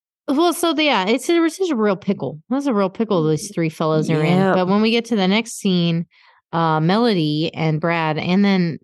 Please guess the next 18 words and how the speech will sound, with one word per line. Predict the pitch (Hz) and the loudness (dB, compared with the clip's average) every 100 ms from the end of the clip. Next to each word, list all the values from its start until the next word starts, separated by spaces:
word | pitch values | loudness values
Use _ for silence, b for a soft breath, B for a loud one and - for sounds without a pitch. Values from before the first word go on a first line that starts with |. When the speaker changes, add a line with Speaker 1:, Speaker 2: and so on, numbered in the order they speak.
| - | -6
Speaker 1:
eventually | 170 175 180 165 | 0 0 0 -2
Danny, | 151 196 220 175 156 | 0 0 2 0 0
they're | 226 285 | -2 -2
all | 349 190 | -2 -2
real | 175 | -4
pissed | 165 277 262 - | -4 -2 -2 -4
'cause | - 170 | -6 -4
each | 160 247 - | -2 -4 -4
of | 311 - | -4 0
them | 185 165 | 0 0
is | 156 | 0
looking | 190 233 202 170 | 0 0 0 0
for | 175 | -2
one | 160 165 | 0 0
of | 160 | 0
these | 151 156 | -2 -6
three | - 170 147 - | -6 -4 -4 -6
gentlemen, | - 214 226 156 151 | -2 0 2 2 0